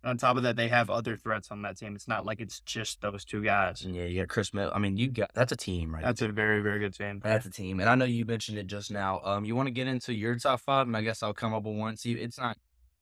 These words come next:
Speaker 2: I think I get top five. I think I want
Speaker 1: Yeah, so the thing for me, I have my top five players pretty set in stone. I don't necessarily have the order outside of the top two. So at number one, I have Jokic. Number two, I have Giannis.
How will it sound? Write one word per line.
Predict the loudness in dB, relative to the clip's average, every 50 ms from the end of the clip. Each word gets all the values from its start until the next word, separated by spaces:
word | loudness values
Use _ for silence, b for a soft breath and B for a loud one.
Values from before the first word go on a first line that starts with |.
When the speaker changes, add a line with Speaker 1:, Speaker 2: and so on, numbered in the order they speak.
| _ _ 4
Speaker 2:
I | 4
think | 4 4 2 -2 0 2
I | 2
get | 2 2 2
top | 2 -2 -2
five. | -2 -2 -2 -2 -2
I | -4 -6
think | -6 -4 -6 -6 -4 -4
I | -4
want | 0 4 8
Speaker 1:
Yeah, | 10 12 12 12 10
so | 6 6 6 8 8 8 6
the | 6 6 6 6 6 6
thing | 4 6 8 8 8
for | 10 10 10
me, | 10 10 8 8
I | 8 6 6 8
have | 8 8 6 6
my | 8 6 6 6
top | 6 6 6 6 4
five | 4 0 0 0 0 -2 -4
players | -2 2 2 4 2 2 0
pretty | -2 -2 -2 0 -2
set | -2 -2 -4 -4 -4 -6
in | -8
stone. | -8 -6 -4 -2 -2 -2 -2 -4 -4 -4 -2
I | -2 2
don't | 6 6 6 6 4 0
necessarily | -4 -4 -2 -2 -2 -2 0
have | 0 0 -2 -2
the | -6 -6 _
order | 0 2 6 8 8 10 8 8 8
outside | 6 4 4 4 0 -2 2 2 2 2
of | 2 -2
the | -6
top | -2 -2 -2 -2 -2 -4
two. | -4 -2 0 0 0 -2 -4 _ _ _ _ _ _ _
So | -2 2 4 6
at | 8
number | 8 10 10 10 8
one, | 8 10 10 10 10
I | 10 10
have | 8 8 8
Jokic. | 6 6 4 4 0 -2 -4 -4 -4 -2
Number | 0 0 0 0
two, | 2 4 4
I | 4 4
have | 4 2
Giannis. | -2 -4 -4 -4 -4 -6 -8 -10